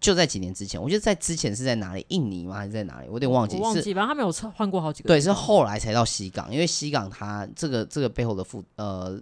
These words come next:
Speaker 1: 历史背景有点复杂啦，就不，不特别跟大家多讲。对，这个园区就是一直换来换去的，就是像现-，最近这样子的这种网红乱象，大家就吵得沸沸扬扬的嘛。我们想说，哎，这一集来跟大家聊一下像这样子网红的乱象。那网红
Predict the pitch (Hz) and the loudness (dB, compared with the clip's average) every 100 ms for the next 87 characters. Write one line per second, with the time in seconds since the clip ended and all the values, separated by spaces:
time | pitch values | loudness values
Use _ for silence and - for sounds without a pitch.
0 | - 131 104 95 104 90 82 87 - - | -8 -6 -6 -6 -6 -6 -8 -10 -10 -12
1 | 80 - - 50 - 160 - 123 104 101 | -10 -12 -14 -18 -16 -18 -6 -6 -4 -8
2 | - 110 131 104 95 98 85 95 98 92 | -6 0 0 0 -2 -4 -6 -6 -6 -6
3 | - - _ - - - _ 113 185 135 | -6 -10 _ -20 -20 -20 _ -2 0 0
4 | 101 101 - 113 110 110 113 98 90 - | 0 -4 -6 -6 -4 -4 -8 -8 -10 -4
5 | 123 82 98 98 104 - - - - - | -4 -2 -4 -4 -6 -16 -18 -20 -10 -2
6 | 214 214 214 185 175 190 170 - 180 156 | 0 2 2 2 2 0 -2 0 2 4
7 | 156 131 110 - - 110 110 104 95 78 | 2 2 -2 -6 0 2 2 0 -4 -6
8 | 60 - 104 85 87 92 90 - 101 110 | -10 -12 -8 -8 -4 -4 -4 -8 -4 0
9 | 104 98 95 67 110 _ 110 101 104 110 | 0 0 -6 -8 -14 _ 0 0 -2 -6
10 | - 85 - 101 101 69 - - - - | -6 -6 -4 -4 -4 -6 -10 -16 -18 -20
11 | - _ - 147 185 147 123 180 - 160 | -20 _ -2 0 2 2 2 0 2 -2
12 | 135 104 110 113 110 107 98 71 98 104 | 0 -2 -2 0 0 0 -2 -4 -4 -2
13 | 104 127 120 123 110 - 87 104 92 90 | -2 -6 -2 -2 -2 -6 -2 -2 -2 -6
14 | 104 101 107 107 156 117 98 - 113 107 | -8 -4 -2 4 4 4 0 -2 -4 4
15 | 165 180 117 95 110 98 | 6 8 6 2 -2 -2